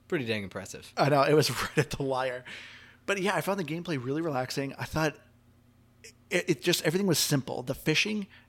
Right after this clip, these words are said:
Speaker 2: is very simple, and it's very forgiving. When you see your bobber going, like, bopping up and down,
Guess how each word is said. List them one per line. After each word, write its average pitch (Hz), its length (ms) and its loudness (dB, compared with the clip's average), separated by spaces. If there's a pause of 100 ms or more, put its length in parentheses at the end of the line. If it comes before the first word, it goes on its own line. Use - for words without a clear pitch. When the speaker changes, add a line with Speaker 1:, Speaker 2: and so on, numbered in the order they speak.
Speaker 2:
is 113 160 -4
very 143 220 2
simple, 135 320 -2
and 160 80 -2
it's 127 120 -6 (180)
very 151 220 8
forgiving. 120 540 -6 (380)
When 135 120 -2
you 143 80 0
see 180 140 -2
your 165 240 2
bobber 131 480 2
going, 123 340 -2
like, 127 240 -6
bopping 131 280 -4
up 117 120 -4
and 120 80 -4
down, 127 320 -4